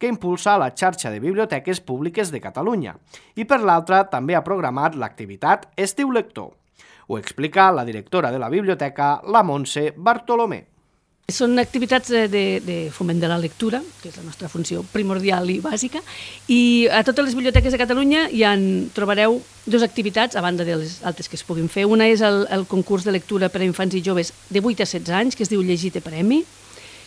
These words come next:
Speaker 2: que aquesta, només necessites tenir el carnet de la biblioteca i t-, t'has d'inscriure per internet, i allí hi ha una plataforma on tu vas llegint, te fan, hi ha com una mena de jocs, hi ha reptes,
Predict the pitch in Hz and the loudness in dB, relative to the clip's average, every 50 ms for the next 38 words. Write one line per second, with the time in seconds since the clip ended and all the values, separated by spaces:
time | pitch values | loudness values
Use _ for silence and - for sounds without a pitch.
0 | - - 190 175 190 185 196 190 190 185 196 202 196 202 208 180 220 208 - 226 | -8 -6 -4 -4 -2 -2 0 0 0 0 0 0 -2 -2 -2 -2 -4 -4 -4 -6
1 | 190 233 196 - 202 180 - 202 196 196 185 - 190 170 185 175 170 170 170 165 | -6 -6 -4 -4 -4 -4 -4 -4 -4 -4 -4 -4 -4 -2 -2 -2 -2 -2 -4 -4
2 | 165 160 156 156 160 156 - 202 220 - 302 311 311 302 254 208 185 - 220 196 | -4 -4 -4 -4 -4 -2 0 0 0 0 0 0 0 0 0 -2 -4 -4 -6 -10
3 | - - 202 185 185 - 196 185 - - 202 175 165 170 160 180 170 175 165 - | -8 -4 -6 -4 -2 -2 -4 -4 -4 -6 -6 -4 -4 -4 -4 -4 -4 -4 -2 -2
4 | 202 190 233 254 277 233 233 214 208 208 214 226 254 269 - - 180 196 196 180 | -2 0 0 0 0 2 2 2 2 2 2 0 0 -2 -4 -6 -4 -2 0 0
5 | 190 190 185 - 190 185 185 - 196 - - 262 262 269 285 311 330 330 285 233 | 2 0 0 0 -2 -4 -2 -4 -4 -2 0 0 2 4 2 2 2 2 0 0
6 | 208 185 - 202 196 185 196 185 165 185 180 190 175 240 277 285 285 294 294 294 | 0 -2 -2 -4 -4 -2 -4 -4 -4 -4 -4 -4 -4 -2 -2 0 0 2 2 0
7 | 277 - - 190 - 208 190 185 185 185 185 175 190 175 - 185 190 180 180 170 | 0 -2 -6 -10 -6 -4 -4 -4 -4 -4 -4 -4 -6 -6 -4 -4 -4 -2 -2 -2
8 | 165 160 160 156 165 220 233 233 226 214 - - 190 180 175 165 175 202 226 220 | -4 -4 -4 -2 2 4 6 6 4 4 0 -4 -2 -2 -2 -2 0 -2 -2 -2
9 | - - 220 208 208 214 214 214 | -2 -2 0 0 0 0 -2 -4